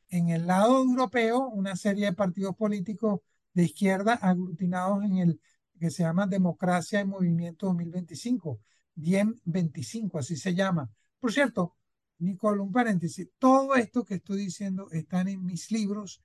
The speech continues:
y además está en internet. Busque, eh, Internacional Progresista, ahí va a encontrar toda la información. Entonces, ¿qué pasa? La Internacional Progresista funciona en cinco continentes, los cinco continentes.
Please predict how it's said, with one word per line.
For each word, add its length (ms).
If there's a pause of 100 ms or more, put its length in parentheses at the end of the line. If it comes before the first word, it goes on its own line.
(300)
y 120
además 340
está 220
en 80
internet. 460 (100)
Busque, 720 (420)
eh, 280
Internacional 640
Progresista, 720
ahí 240
va 120
a 40
encontrar 580 (520)
toda 240
la 80
información. 640
Entonces, 420
¿qué 160
pasa? 400 (360)
La 60
Internacional 560
Progresista 600
funciona 440
en 100
cinco 360
continentes, 960
los 140
cinco 360
continentes. 600